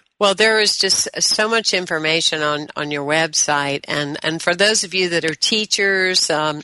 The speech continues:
working with children or, or teachers working with adults, people that are in managerial roles, um, people that are in ministry and authors, uh, there is such a,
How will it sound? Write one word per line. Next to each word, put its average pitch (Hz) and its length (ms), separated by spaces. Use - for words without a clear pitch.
working 165 320
with 160 160
children 170 640
or, 143 300
or 143 80
teachers 170 500
working 147 280
with 143 180
adults, 165 600
people 185 540
that 156 200
are 151 120
in 147 180
managerial 160 840
roles, 156 720
um, 135 480
people 170 240
that 160 180
are 151 120
in 147 160
ministry 160 880
and 147 420
authors, 165 840
uh, 156 420
there 190 320
is 180 120
such - 440
a, 160 160